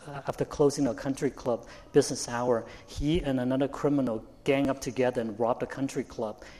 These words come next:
and they fled. And then there was, uh, alert to the security, and highway patrol were chasing him on the freeway, and he was arrested. And that was a second shaming that he brought to our family.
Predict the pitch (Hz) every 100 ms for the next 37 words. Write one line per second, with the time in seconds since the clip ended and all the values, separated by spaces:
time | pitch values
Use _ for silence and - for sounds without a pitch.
0 | - 123 117 110 - 135 131 - 120 120
1 | 120 120 - - - - - 135 113 117
2 | - - 135 139 151 143 123 - - -
3 | 156 151 131 117 117 - - 123 107 -
4 | 131 139 131 - - 135 117 - - 127
5 | 131 123 117 110 107 - 123 117 104 101
6 | - - - - - 131 117 110 120 120
7 | - 117 110 113 - 117 - - - -
8 | - - - - - - - - - -
9 | - - - - _ - - - - -
10 | - - - - - - - - - 147
11 | 139 143 180 226 247 - - 180 160 139
12 | - 156 147 151 135 123 123 - 127 123
13 | 135 - - 127 127 127 113 113